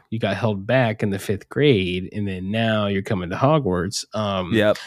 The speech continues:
Speaker 2: You are
Speaker 1: <laughs>
Speaker 2: stupid as hell
Speaker 1: yeah, this,
Speaker 2: in this
Speaker 1: the
Speaker 2: game.
Speaker 1: school for dumb kids. Um, and then, you know, you get, you run into some shenanigans in the beginning of the game where you have to, uh, you know, be resourceful and you have to learn all of your little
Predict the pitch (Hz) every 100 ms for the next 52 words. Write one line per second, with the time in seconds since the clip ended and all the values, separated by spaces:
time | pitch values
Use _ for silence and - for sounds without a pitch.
0 | - 131 190 143 113 156 147 - 220 202
1 | 202 202 202 - 190 151 117 117 78 92
2 | 120 110 101 123 - 139 139 131 110 107
3 | 127 151 156 104 92 98 135 - - 117
4 | 110 107 101 _ _ _ _ _ - 156
5 | 151 139 127 120 - - - - - 214
6 | 202 196 180 220 240 220 202 - 170 160
7 | 147 - 139 135 135 135 135 135 135 -
8 | - - 135 131 127 127 127 127 120 120
9 | 120 123 135 127 113 113 113 113 110 -
10 | 117 110 104 101 104 120 - - - -
11 | _ - 120 110 110 120 117 113 110 117
12 | 117 - 123 123 104 104 107 110 - 101
13 | 110 110 107 107 104 107 107 104 101 104